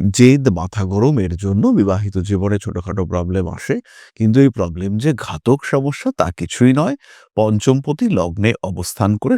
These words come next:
সপ্তমকে দেখবার কারণে জাতক মোটামুটি রোমান্টিক হয়, প্রেমের মাধ্যমে এদের বিয়ে হতে দেখতে পাওয়া যায়। এরপরে যদি চতুর্থে মঙ্গল অবস্থান করে, সেই ক্ষেত্রে সপ্তমপতি, দশমপতি চতুর্থে অবস্থানের পরে জাতকের বিবাহের পরে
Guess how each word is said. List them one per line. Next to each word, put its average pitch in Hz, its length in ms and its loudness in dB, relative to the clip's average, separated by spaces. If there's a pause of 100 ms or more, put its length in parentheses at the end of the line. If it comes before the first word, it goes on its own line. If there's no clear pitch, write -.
সপ্তমকে 101 560 0
দেখবার 85 420 0
কারণে 214 360 0
জাতক 110 360 -2 (120)
মোটামুটি 98 460 -2
রোমান্টিক 104 600 0
হয়, 254 140 -4 (460)
প্রেমের 165 380 6
মাধ্যমে 101 500 0 (340)
এদের 113 200 4 (120)
বিয়ে 95 300 0
হতে - 220 -6 (100)
দেখতে - 280 -6
পাওয়া 71 200 -6
যায়। - 240 -8 (340)
এরপরে 180 400 2 (160)
যদি 117 180 4 (120)
চতুর্থে 110 520 -2
মঙ্গল 101 440 0
অবস্থান 87 460 -8 (120)
করে, - 160 -12 (540)
সেই 117 260 2
ক্ষেত্রে 143 260 0 (140)
সপ্তমপতি, 135 720 -2 (180)
দশমপতি 139 600 -2 (100)
চতুর্থে 107 440 0 (120)
অবস্থানের 107 500 -6 (100)
পরে 123 180 0 (480)
জাতকের 120 680 2
বিবাহের 110 580 0
পরে 185 220 -4